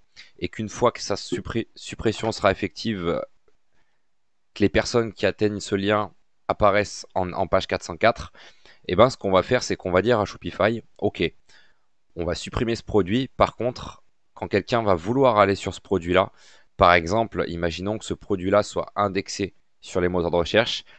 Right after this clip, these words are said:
Quand une personne va cliquer, on va tout simplement dire à Shopify, ok, bah, plutôt que ça aille sur cette page-là, on va l'envoyer, par exemple,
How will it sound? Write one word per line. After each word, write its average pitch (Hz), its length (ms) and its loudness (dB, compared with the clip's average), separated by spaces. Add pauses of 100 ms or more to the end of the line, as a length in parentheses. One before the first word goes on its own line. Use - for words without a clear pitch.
(220)
Quand - 200 -6
une 85 120 -10
personne 110 340 0
va 95 120 2
cliquer, 117 360 -4 (380)
on 90 100 -6
va 90 80 6
tout - 120 -4
simplement 110 380 -4
dire 101 160 2
à 101 40 4
Shopify, 113 460 0
ok, 95 240 -2 (400)
bah, 82 80 -8
plutôt - 280 -4
que - 80 -8
ça 110 120 4
aille 98 320 4
sur - 320 -6
cette - 200 -4
page-là, 90 420 2 (460)
on 101 140 0
va 107 100 10
l'envoyer, 95 460 6
par 85 220 2
exemple, 95 600 0